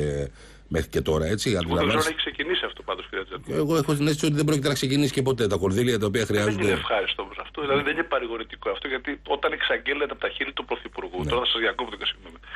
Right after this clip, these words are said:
Speaker 2: αλλά όταν εξαγγέλλεται από τα χείλη του Πρωθυπουργού ότι αυτό είναι ένας στόχος που όντως χρειάζεται η χώρα, ε, κάποια στιγμή πρέπει να ξεκινήσει. Εγώ δεν λέω να ολοκληρωθεί σε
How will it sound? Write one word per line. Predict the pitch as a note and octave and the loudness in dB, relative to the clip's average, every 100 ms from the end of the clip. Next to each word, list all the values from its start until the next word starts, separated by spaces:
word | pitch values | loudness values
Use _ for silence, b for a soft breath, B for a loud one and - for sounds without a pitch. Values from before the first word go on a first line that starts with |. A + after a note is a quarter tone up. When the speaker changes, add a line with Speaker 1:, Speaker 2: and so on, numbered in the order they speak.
| B B B | B B B
Speaker 2:
αλλά | G#2+ G#2+ | 2 2
όταν | B2 C#3+ | 2 -2
εξαγγέλλεται | C#3+ - G#2+ B2 C3 A#2 | 0 0 0 -2 -2 -2
από | G2+ | -2
τα | - - | -4 -4
χείλη | A#2 | -8
του | B2 | -8
Πρωθυπουργού | B2 A#2+ A#2 F#2+ - G#2 - b b - - | -6 -6 -6 -10 -6 -6 -6 b b -16 -6
ότι | A2+ G2+ | -2 0
αυτό | G#2 C3+ | 0 0
είναι | C#3 | 0
ένας | C3 - - | 2 0 2
στόχος | C3 D3 - - - | 0 0 -2 -10 -8
που | A2+ D3 G3+ | 2 4 2
όντως | - F#2+ - - - - | 0 -4 -4 -6 -10 -6
χρειάζεται | - B2 A2+ G#2 F#2 | 0 0 0 -4 -8
η | - | -8
χώρα, | E2+ E2+ - | -4 -2 0
ε, | G3 E3+ | -2 -2
κάποια | C4+ A#3+ | -2 -2
στιγμή | - A3+ | -4 -6
πρέπει | B3 | -4
να | C4+ | -2
ξεκινήσει. | C4 C4+ C#4+ B3+ F2 - - - | -2 -2 -2 0 -2 -4 -14 -4
Εγώ | C3+ | 0
δεν | F3+ | 2
λέω | G#3 | 2
να | |
ολοκληρωθεί | F3+ - B2+ G#2+ | 0 -2 -4 -4
σε | A2+ | -2